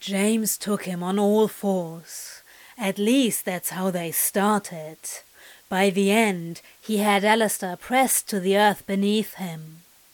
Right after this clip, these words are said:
As he sheathed himself over and over, angling for release, he whispered, hot and fierce, into the ear of his dearest friend and lover.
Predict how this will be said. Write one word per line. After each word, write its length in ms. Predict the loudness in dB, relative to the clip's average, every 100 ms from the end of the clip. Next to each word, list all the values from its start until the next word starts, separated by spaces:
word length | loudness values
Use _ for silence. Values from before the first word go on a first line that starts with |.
| _ -20 -20 -20 -20 -4
As 280 | 0 0 0
he 160 | -2
sheathed 580 | -2 0 2 2 0 -6
himself 640 | -8 -6 -4 -2 -2 -4 -10
over 540 | -4 2 4 4 2 2
and 240 | 2 2
over, 480 | 2 2 0 -2 -6 -12 -20 -20 -18 -8
angling 720 | -2 2 2 2 0 -2 -4
for 300 | -4 0 0
release, 640 | 2 2 2 2 0 -6 -8 -16 -16
he 220 | -2 0
whispered, 720 | 4 4 4 0 -6 -8 -10 -14 _ _ -4
hot 280 | 0 0 -4 -10
and 280 | -8 -6 -8
fierce, 640 | -6 -2 -2 -2 -6 -4
into 280 | -4 -2 -2
the 240 | -2 -2
ear 180 | -2 -2
of 200 | -2 -6
his 300 | -4 -4 -4 -6
dearest 560 | -2 0 0 -2 -8 -10
friend 500 | -4 -2 -2 -4 -6
and 180 | -8
lover. 540 | -2 -2 -2 -6 -8